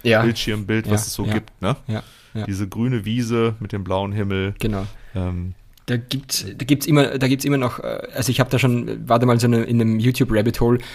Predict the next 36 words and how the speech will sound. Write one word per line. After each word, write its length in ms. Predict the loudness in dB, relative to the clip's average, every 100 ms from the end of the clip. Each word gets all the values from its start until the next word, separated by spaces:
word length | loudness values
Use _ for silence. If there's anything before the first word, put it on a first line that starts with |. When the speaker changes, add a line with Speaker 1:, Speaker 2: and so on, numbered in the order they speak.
| -12
Speaker 1:
wo 220 | -4 0 0
Leute 400 | 4 4 4 2
Speaker 2:
Ja. 60 |
Speaker 1:
den, 360 | 2 2 4 2
den, 380 | 2 2 0 -6 0
genau 280 | 4 6 6
diesen 260 | 6 4 6
Punkt 280 | 6 6 2
finden 380 | 2 4 4
wollten, 340 | 4 2 2 4
wo 140 | 4
man 140 | 4 4
dieses 200 | 0 0
Foto 260 | -2 0
ge-, 160 | -4 -4 -2
gemacht 360 | 0 -2 -4
hat 120 | -6
irgendwie. 380 | -6 -4 -2 -4
Das 220 | -4 -6
war, 300 | -4 -4 -6 -12 -18
äh 220 | -6 0
Speaker 2:
<laughs> 840 | 0 0 -4 -4 2 2 2 2 0 0 -20 -10
Okay, 460 | -8 -2 2 2 0 -10 -4
das 160 | -2 0
ist 100 | 4
sehr 200 | 4 6
nerdig 500 | 6 6 6 4 4
auf 80 | 6
Speaker 1:
Ja, 160 | 6
Speaker 2:
jeden 140 | 6 4
Speaker 1:
ja, 60 |
Speaker 2:
Fall. 240 | 2 2 0
Speaker 1:
ja, 160 | -4 -8 -8
ja, 220 | -8 -10 -16 _ -10
ja. 160 | -8 -10 -14 -20 -20 -20 -20 -2 4
Speaker 2:
Ähm, 500 | 4 4 -2 -6